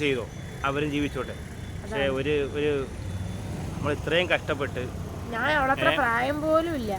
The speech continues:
Speaker 2: അല്ലേ?
Speaker 1: പ്രായത്തിൻ്റെ കേസൊന്നുമല്ല, ഇത്രയും കഷ്ടപ്പെട്ട് അറിയല്ലേ. സത്യത്തിൽ പറയണം, നിവർത്തിയില്ല. നമ്മളെ ചാനൽ പൂട്ടിക്കുന്നൊക്കെയാണ് പറയുന്നത്. ഈ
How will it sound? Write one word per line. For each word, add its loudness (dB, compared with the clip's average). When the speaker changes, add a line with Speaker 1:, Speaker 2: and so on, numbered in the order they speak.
Speaker 2:
അല്ലേ? 0
Speaker 1:
പ്രായത്തിൻ്റെ 2
കേസൊന്നുമല്ല, -2
ഇത്രയും -2
കഷ്ടപ്പെട്ട് -2
അറിയല്ലേ. -2
സത്യത്തിൽ -2
പറയണം, 0
നിവർത്തിയില്ല. 0
നമ്മളെ 2
ചാനൽ 4
പൂട്ടിക്കുന്നൊക്കെയാണ് 0
പറയുന്നത്. -2
ഈ 0